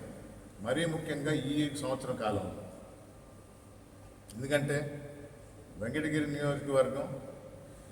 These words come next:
నాలుగు సంవత్సరాలుగా అభివృద్ధి లేక వెనకబడ్డ మాట వాస్తవం.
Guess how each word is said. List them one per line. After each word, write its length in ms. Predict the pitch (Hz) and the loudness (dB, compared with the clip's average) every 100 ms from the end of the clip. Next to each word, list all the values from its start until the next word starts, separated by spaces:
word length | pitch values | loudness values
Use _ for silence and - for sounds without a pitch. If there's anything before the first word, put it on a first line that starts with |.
| - - - - - - 90 | -16 -14 -14 -14 -16 -10 0
నాలుగు 380 | 117 143 143 143 | 6 6 6 4
సంవత్సరాలుగా 760 | 139 143 151 151 143 147 143 | 2 2 10 10 10 8 8
అభివృద్ధి 420 | 120 127 139 139 | 8 4 0 2
లేక 580 | 131 127 127 139 - - - - - - - - - | 8 8 8 8 6 4 -6 -8 -10 -10 -12 -12 -6
వెనకబడ్డ 640 | 98 120 143 143 127 117 | 0 0 2 6 6 8
మాట 400 | 123 110 113 113 | 6 6 4 4
వాస్తవం. 760 | - - 101 107 - 98 101 | 2 0 0 0 0 -2 -2